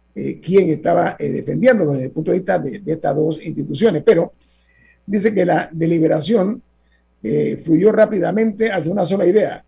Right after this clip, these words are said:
la mejor forma de comunicar la renovación del contrato de P P C, o sea, más que todo, cómo se iba a ilustrar a la gente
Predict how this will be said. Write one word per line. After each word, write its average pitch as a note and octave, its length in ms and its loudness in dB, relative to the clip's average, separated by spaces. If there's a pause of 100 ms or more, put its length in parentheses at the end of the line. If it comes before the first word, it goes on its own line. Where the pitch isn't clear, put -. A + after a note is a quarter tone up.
(240)
la - 160 -4
mejor F3+ 280 -2
forma A3+ 400 0
de D#3+ 140 -2
comunicar D3 460 -2
la F#3+ 100 4
renovación D3 480 -2
del G3 140 -2
contrato F3 400 -2
de - 40 0
P F#3+ 120 -6
P E3 160 0
C, E3+ 140 0
o D3 40 -2
sea, D3 140 -2
más G3 100 -2
que F#3 120 -6
todo, G#3+ 300 0 (440)
cómo F#3+ 240 0
se E3+ 160 2
iba G3 260 2
a D3+ 80 -2
ilustrar F3+ 420 0
a D#3 100 0
la C#3+ 60 -4
gente F3+ 420 -4